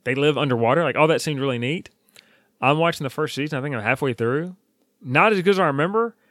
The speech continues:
but I'm not sure I've really watched this show. I think I may have just wanted to watch it. And I applaud the premise of seaQuest D S V.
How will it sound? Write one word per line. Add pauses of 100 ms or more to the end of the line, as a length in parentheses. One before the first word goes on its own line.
(140)
but
I'm
not
sure
I've
really
watched
this
show.
I
think
I
may
have
just
wanted
to
watch
it. (500)
And (580)
I
applaud
the
premise
of
seaQuest
D
S
V.